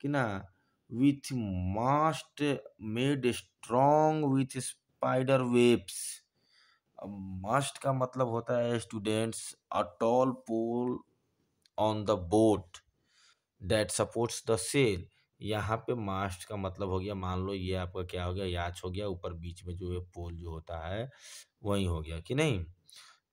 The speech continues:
"Strong with spider webs," जिसके ये पी-, ऐसे, ऐसे जो होते हैं ना, नदी पे चलने वाले जहाज के ऊपर ये पोल हो गया और स्प-, स्पाइडर वेब्स हो गया। ऐसे ही अंतरिक्ष में भी इनको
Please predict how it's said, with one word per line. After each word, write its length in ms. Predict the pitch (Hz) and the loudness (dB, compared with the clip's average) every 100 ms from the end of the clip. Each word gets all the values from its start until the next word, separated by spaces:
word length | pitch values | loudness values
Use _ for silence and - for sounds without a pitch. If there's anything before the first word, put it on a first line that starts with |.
| - | -10
"Strong 460 | 98 - 120 131 123 | -10 -2 0 2 2
with 200 | 120 - 110 | -2 -2 -6
spider 460 | - 104 101 107 101 | -4 -2 0 0 2
webs," 480 | 98 92 90 - - | 2 0 -2 -14 -16
जिसके 280 | 90 92 - 69 | -12 -10 -8 -6
ये 180 | 95 98 90 | -4 -4 -6
पी-, 160 | 98 - - 92 | -10 -10 -6 -6
ऐसे, 220 | 90 95 | -4 -8
ऐसे 180 | 90 92 | -6 -6
जो 140 | 92 | -4
होते 240 | 87 90 | -4 -4
हैं 80 | 120 | -6
ना, 160 | 139 131 _ _ _ _ 95 | -4 -6 _ _ _ _ -12
नदी 320 | 95 87 98 87 95 | -8 -6 -6 -8 -14
पे 60 | |
चलने 240 | 90 92 92 | -10 -6 -4
वाले 180 | 92 | -6
जहाज 300 | 87 85 87 | -4 -4 -6
के 100 | - | -10
ऊपर 300 | 87 104 101 - _ _ - | -12 -10 -10 -12 _ _ -8
ये 140 | 98 90 | -6 -4
पोल 200 | 95 92 | -4 -2
हो 80 | 95 | -2
गया 140 | 98 | -2
और 160 | 110 104 | -2 -2
स्प-, 380 | 90 _ - 95 | -6 _ -12 -12
स्पाइडर 360 | 90 92 92 92 | -8 -6 -4 -2
वेब्स 240 | 92 90 | -4 -6
हो 60 | 101 | -6
गया। 200 | 117 107 - - - - | -4 -4 -6 -20 -20 -16
ऐसे 180 | 110 117 | -8 -4
ही 60 | |
अंतरिक्ष 480 | 113 98 95 104 98 | -2 -2 -4 -6 -4
में 100 | 104 | -6
भी 240 | 95 98 95 | -4 -2 -2
इनको 320 | 90 90 107 | -4 -4 -2